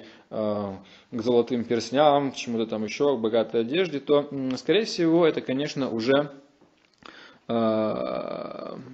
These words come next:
элементы личной нечистоты, я подозреваю. Хотя я также думаю, что священник священнику рознь. Конечно же, там тоже есть наверняка какая-то у них табель рангов,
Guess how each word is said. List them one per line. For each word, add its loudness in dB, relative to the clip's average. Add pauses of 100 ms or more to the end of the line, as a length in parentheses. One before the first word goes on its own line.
(180)
элементы 4 (480)
личной 2
нечистоты, 0
я -2
подозреваю. 0 (240)
Хотя 6
я 8
также 4
думаю, 2
что 0
священник -4
священнику -4
рознь. 6 (380)
Конечно 0
же, -2
там -4
тоже -2 (160)
есть -6
наверняка -6
какая-то -6
у -6
них -10 (480)
табель 0
рангов, 2